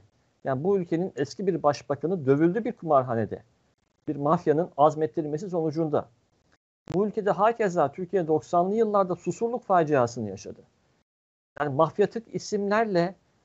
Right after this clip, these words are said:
e, emniyet müdürleri, siyasetçiler bir arabadan çıktılar.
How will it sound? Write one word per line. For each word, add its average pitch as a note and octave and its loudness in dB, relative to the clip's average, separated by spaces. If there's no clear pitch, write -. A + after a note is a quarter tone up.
e, C3+ -2
emniyet E3+ 0
müdürleri, F3+ 0
siyasetçiler E3+ 0
bir A3+ 4
arabadan E3+ 4
çıktılar. A2+ -10